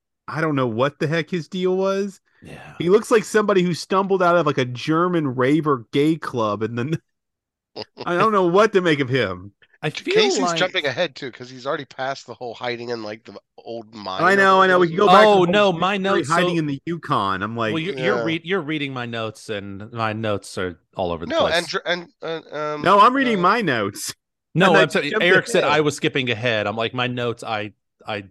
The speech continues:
Speaker 2: jump
Speaker 3: Well,
Speaker 2: around,
Speaker 3: well,
Speaker 2: like
Speaker 3: Val comes in after that. That's why.
Speaker 2: I know, 'cause I, this, when I wa-, what you're seeing, this
Speaker 3: Mm-hmm.
Speaker 2: was when I watched it right here. This is what I watched it on Thursday. And then these are all when I watched
Speaker 3: I
Speaker 2: it
Speaker 3: gotcha. I
Speaker 2: <laughs>
Speaker 3: gotcha.
Speaker 2: on Friday.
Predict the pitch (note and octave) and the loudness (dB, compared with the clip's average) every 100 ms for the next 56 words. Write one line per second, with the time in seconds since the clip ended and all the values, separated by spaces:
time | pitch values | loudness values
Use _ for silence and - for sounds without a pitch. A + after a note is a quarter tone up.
0 | _ - A2 F#2+ G#2 - F2+ E3 D#3+ E3 | _ -4 -4 -2 -4 -2 0 -2 0 2
1 | F3+ F#3 - E3+ D3+ D3 F3 - E2 D2 | 2 0 -8 -8 -6 -6 -6 -12 -20 -20
2 | G#2 - - - _ _ _ B2+ C3 A#2+ | -20 -20 -20 -20 _ _ _ -2 0 0
3 | G2+ - C3+ A#2 G#2+ G#2+ - _ _ C3+ | -2 -4 -2 0 0 -2 -8 _ _ -4
4 | B2+ - - - - A#2 A2+ G#2+ G2+ G2+ | -4 -6 -20 -20 -6 -2 0 0 -2 -4
5 | A2+ A#2 - D3+ - _ - - C3 G2+ | -4 -4 -2 -4 -6 _ -8 -2 -2 -2
6 | G2 C3 - _ _ _ - A2 G2+ B2+ | -6 -8 -14 _ _ _ -8 -6 -2 0
7 | C3+ C3 A#2 A2 G2+ F#2+ - - B2+ B2 | 0 0 0 0 0 -2 -4 -4 -4 -4
8 | A#2+ A2+ C#3 A#2+ F#2+ G2+ _ - B2 D#3+ | -4 -6 -4 -4 -4 -6 _ -6 -4 -4
9 | D3 B2 A#2 G#2 - - A2 F#2+ F#2+ G2 | 0 0 0 -2 -6 -8 -6 -6 -10 -14
10 | _ C#3 C3 A2 G#2+ G2 F2+ F2 _ _ | _ 0 0 -2 -4 -4 -4 -8 _ _
11 | _ _ - A#2+ A2+ A2 G#2 G#2 A#2+ B2+ | _ _ -8 -6 -2 -2 -2 -2 -2 0
12 | C3 B2 G2 F2+ E2+ - A2 F#2+ G2+ G2 | 0 2 0 -2 -4 -6 -8 -6 -4 -2
13 | G#2+ A2 A2 A2 - G2 F#2+ - D3 C3+ | -2 0 0 -2 -6 -8 -6 -4 -6 -6
14 | G2+ G#2+ A2+ G#2 - A2+ | -8 -6 -4 -6 -6 -6